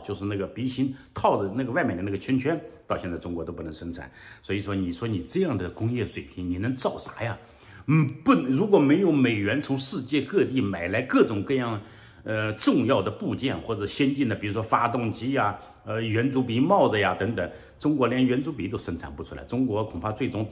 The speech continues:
要回到毛笔时代。呃，而且呢，现在呢，想回到毛泽东时代呢，还有一些现实的困难，因为最近几十年来的中共不遗余力的破坏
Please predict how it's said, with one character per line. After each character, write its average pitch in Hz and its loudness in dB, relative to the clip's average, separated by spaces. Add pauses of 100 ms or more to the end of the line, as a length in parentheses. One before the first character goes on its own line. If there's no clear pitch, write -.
要 113 -2
回 - -6
到 107 -4
毛 123 8
笔 - -6
时 - -12
代。 - -12 (2250)
呃， 117 8 (320)
而 151 8
且 120 2
呢， 127 6
现 127 4
在 131 4
呢， 98 0
想 87 -4
回 113 -6
到 120 0
毛 92 -2
泽 110 -6
东 113 -2
时 - -10
代 98 -4
呢， 82 -6
还 - -8
有 107 -4 (140)
一 - -14
些 - -8
现 - -2
实 - -10
的 90 -8
困 90 -6
难， - -10
因 107 0
为 101 0
最 110 -2
近 104 0
几 87 -6
十 92 -8
年 90 -4
来 95 -2
的 90 -2
中 120 0
共 107 -4
不 156 -4
遗 104 -6
余 107 -4
力 214 2
的 - -6 (380)
破 - 6
坏 90 -2